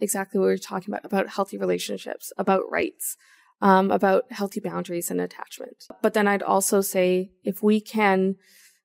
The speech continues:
um, if everyone on this call can get ten more people and ten more people, and we can actually address inequity and isolation, then we can make a bigger impact. And even though that kind of seems like a big ask, that if we can address those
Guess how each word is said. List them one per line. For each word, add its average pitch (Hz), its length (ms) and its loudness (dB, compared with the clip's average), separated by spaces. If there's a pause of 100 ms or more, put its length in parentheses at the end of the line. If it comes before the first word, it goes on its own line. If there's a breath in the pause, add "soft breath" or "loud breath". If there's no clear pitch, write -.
(140)
um, 185 260 4
if - 140 -10
everyone 233 320 6
on 214 140 4
this 208 140 0
call 185 500 -2 (180)
can 165 240 -8 (100)
get - 220 -16
ten 233 220 4
more 240 160 6
people 190 380 2
and 180 100 -4
ten 220 160 0
more 233 100 4
people, 190 280 -6 (340 loud breath)
and 208 120 6
we 208 120 8
can 202 400 4
actually 208 400 2
address 190 520 0 (140)
inequity 208 640 2
and 190 120 -4
isolation, 202 840 0 (280)
then 190 480 4 (140)
we 208 80 -2
can 202 440 0
make 196 240 2
a 196 60 -4
bigger 185 300 0
impact. - 640 -8 (120)
And 202 340 4
even 226 280 4
though 214 140 4
that - 160 -2
kind 196 200 0
of 185 60 0
seems 190 320 0
like 190 140 0
a 196 60 -2
big 185 320 0
ask, 220 520 2 (300)
that 196 320 4
if 196 300 2
we 202 160 2
can 202 320 -2
address 196 600 -2
those 185 360 4